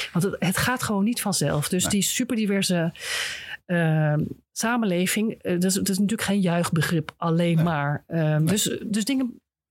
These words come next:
Speaker 1: ja, je moet elkaar, eh, kunnen zien en professionals kunnen daar een rol bij spelen. En dat kan, kunnen iemand van de woningcorporatie zijn, eh, maar ook bijvoorbeeld, eh, opbouwwerkers
Speaker 2: Mhm.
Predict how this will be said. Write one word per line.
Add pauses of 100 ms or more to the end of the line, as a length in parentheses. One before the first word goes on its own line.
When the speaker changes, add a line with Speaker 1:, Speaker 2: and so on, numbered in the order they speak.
(160)
Speaker 1:
ja,
je
moet
elkaar, (380)
eh, (480)
kunnen
zien
en
professionals
kunnen
daar
een
rol
bij
spelen.
En
dat
kan,
kunnen
iemand
van
de
woningcorporatie
zijn, (480)
eh,
maar
ook
bijvoorbeeld, (160)
eh,
opbouwwerkers
Speaker 2:
Mhm.